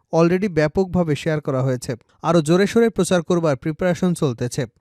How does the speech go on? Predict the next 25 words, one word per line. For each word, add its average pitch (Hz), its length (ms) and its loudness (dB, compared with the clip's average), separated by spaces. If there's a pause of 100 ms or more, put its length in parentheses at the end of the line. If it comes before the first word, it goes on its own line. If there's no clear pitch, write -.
(160)
মজার 165 320 2
ব্যাপার 180 280 -2
হলো, 165 200 2
এদের 165 320 -2
মধ্যে 165 260 0
অনেকেই 160 400 -2
ছাত্রলীগের 170 560 -4
লোকজন। 123 360 -2 (260)
ছাত্রদের 170 540 -2
হাতে 160 260 -4
মার 139 240 -2
খাইয়া 180 300 -2 (260)
আহত 180 340 2
সেজে 175 320 0
এখন 165 300 0 (120)
আর 151 140 -6 (280)
হাসপাতাল 165 640 -4
ছাড়ছে - 360 -6
না। 110 100 -6 (240)
বহু 180 260 4
আহত 170 340 0
নেতা 151 340 0
সারাদিন 151 480 -4
প্রোগ্রাম 170 380 -2
করেন, 160 280 -2